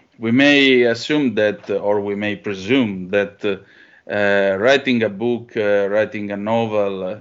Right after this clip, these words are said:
uh, literature, it's, uh, in a certain way, it's, uh, it's, uh,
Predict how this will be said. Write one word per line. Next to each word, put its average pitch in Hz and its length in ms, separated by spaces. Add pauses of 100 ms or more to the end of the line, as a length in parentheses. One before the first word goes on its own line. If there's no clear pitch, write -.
(220)
uh, 101 320
literature, 107 800 (720)
it's, 120 380
uh, 113 560
in 131 140
a 127 100
certain 135 460
way, 123 720 (280)
it's, 117 360
uh, 110 340
it's, 113 320
uh, 101 640